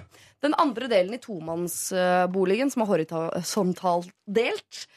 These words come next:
her hvor Camilla og Bjarne bor, skal snart legges ut for salg. Det vi lurer på om er, er det en god idé at Maria og Knut prøver å kjøpe den enheten.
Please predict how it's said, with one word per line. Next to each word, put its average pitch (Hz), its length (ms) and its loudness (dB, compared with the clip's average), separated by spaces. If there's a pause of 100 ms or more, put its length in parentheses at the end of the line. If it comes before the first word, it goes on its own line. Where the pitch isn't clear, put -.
(260)
her 208 220 4
hvor 208 160 0
Camilla 190 320 2
og 196 160 2
Bjarne 160 320 0
bor, 294 300 -4
skal 214 300 -4
snart 170 360 -6
legges 156 240 -8
ut 143 80 -10
for - 160 -2
salg. 117 240 -4 (240)
Det 226 160 4
vi 269 80 -4
lurer 220 160 -2
på 277 80 -2
om 311 100 -4
er, 208 640 0
er 196 400 -2
det 202 160 0 (160)
en 226 220 -2
god 196 320 0
idé 254 260 0 (500)
at 196 140 -4
Maria 220 400 0
og - 120 -8
Knut 214 280 -6
prøver 220 320 -2
å - 20 -12
kjøpe 311 440 -2
den 214 240 0
enheten. 156 480 -10